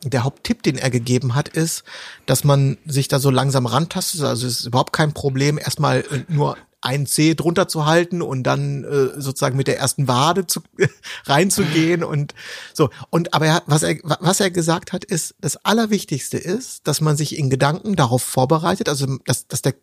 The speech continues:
dass, dass das jetzt nicht so einfach nur den Hebel umdrehen von warm auf kalt und dann mal gucken, was passiert, sondern dass man sich da schon mal gedanklich drauf einstellt und sich insofern drauf einstellt,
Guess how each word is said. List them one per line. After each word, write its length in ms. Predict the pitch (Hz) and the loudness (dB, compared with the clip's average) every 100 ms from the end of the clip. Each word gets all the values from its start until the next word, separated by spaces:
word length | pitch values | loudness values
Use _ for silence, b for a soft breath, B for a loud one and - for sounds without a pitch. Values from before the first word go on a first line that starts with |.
| _ | _
dass, 160 | 143 - | -12 -6
dass 140 | 147 | -4
das 120 | 131 | -2
jetzt 200 | 147 - | -2 0
nicht 160 | 165 156 | 0 0
so 300 | 160 143 135 B B B B B _ _ _ - | 2 4 2 B B B B B _ _ _ -4
einfach 200 | 143 156 | 0 4
nur 80 | 143 | 4
den 100 | 131 | 6
Hebel 280 | 135 170 | 6 6
umdrehen 420 | 165 160 160 156 156 | 4 2 2 2 2
von 180 | 139 | 2
warm 180 | 131 143 | 2 0
auf 180 | 117 - | -2 -4
kalt 320 | - 135 160 | 2 4 4
und 80 | 147 | 2
dann 120 | 139 | 2
mal 100 | 139 | 2
gucken, 280 | 127 160 156 | 0 -2 -2
was 140 | 131 - | -2 0
passiert, 380 | 127 - 175 | -4 2 0
sondern 200 | 180 143 | 2 0
dass 120 | 135 143 | 0 0
man 100 | 139 | 0
sich 160 | 135 | 0
da 220 | 143 135 | 0 -2
schon 160 | 120 143 | 0 0
mal 80 | 123 | 0
gedanklich 360 | 120 135 143 - | 0 0 -2 -6
drauf 200 | 123 - | -6 0
einstellt 520 | 127 160 - 180 220 B B B B - | 0 0 -4 -4 -6 B B B B 0
und 360 | 170 220 - - | 2 2 -4 -4
sich 280 | 147 156 - - | -2 -2 -6 -2
insofern 600 | 139 131 170 233 180 143 | 0 2 2 2 2 2
drauf 300 | 135 135 - | 0 -2 -2
einstellt, 540 | 131 143 - 156 - | 0 0 0 0 0